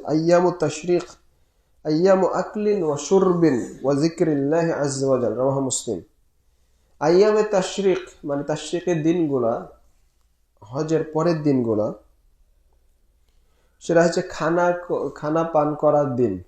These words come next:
খাওয়া দাওয়া পান করার দিন, ওয়া যিকরিল্লাহ এবং আল্লাহর জিকির করার দিন, আল্লাহকে স্মরণ করার দিন। আয়েশা রাদিয়াল্লাহু তাআলা আনহা এবং ইবনু ওমর রাদিয়াল্লাহু তাআলা আনহুমা থেকে বর্ণিত আছে,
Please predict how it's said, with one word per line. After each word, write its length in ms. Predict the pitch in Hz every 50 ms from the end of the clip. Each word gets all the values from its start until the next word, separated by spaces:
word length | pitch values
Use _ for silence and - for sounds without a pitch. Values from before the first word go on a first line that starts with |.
| _ _ _
খাওয়া 320 | _ - 101 110 127 131 131
দাওয়া 300 | 127 131 131 131 139 180 - - - _
পান 180 | - 123 127 131
করার 400 | 131 - 131 135 131 127 120 113
দিন, 260 | 120 139 160 180 - -
ওয়া 140 | 123 135 135
যিকরিল্লাহ 720 | 135 147 175 180 180 - 165 151 143 135 131 127 120 101
এবং 280 | - - 135 135 139 139
আল্লাহর 500 | 135 135 143 151 151 151 160 170 160 151
জিকির 440 | 135 139 151 160 156 - 180 165 160
করার 400 | - 160 147 139 135 127 113 101
দিন, 200 | 110 90 87 80 _ _ _ _ _ _ _ _ -
আল্লাহকে 300 | 95 110 120 135 135 151
স্মরণ 340 | 143 - - 139 139 135 135
করার 320 | 123 - 120 110 92 92
দিন। 140 | 85 95 73 - _ _ _ _ _ _ _ _ _ _ _ _ _ _ _ _ _ _ _ _ _ _ _ _ _ _ _ _ _ _ _ _ _ -
আয়েশা 360 | 120 143 160 180 175 - 202
রাদিয়াল্লাহু 440 | 196 196 190 190 202 196 196 202 202
তাআলা 160 | 202 190 180
আনহা 200 | 170 175 180 185
এবং 340 | 175 165 165 165 165 170 165 -
ইবনু 220 | 170 165 165 170
ওমর 340 | 147 151 180 196 202 196 185
রাদিয়াল্লাহু 400 | 180 170 170 175 175 175 180 180
তাআলা 200 | 180 175 160 151
আনহুমা 380 | 156 156 160 165 180 180 180 175
থেকে 240 | 175 180 170 165
বর্ণিত 300 | 170 165 165 160 165 165
আছে, 460 | 165 139 135 - - 165 151 131 135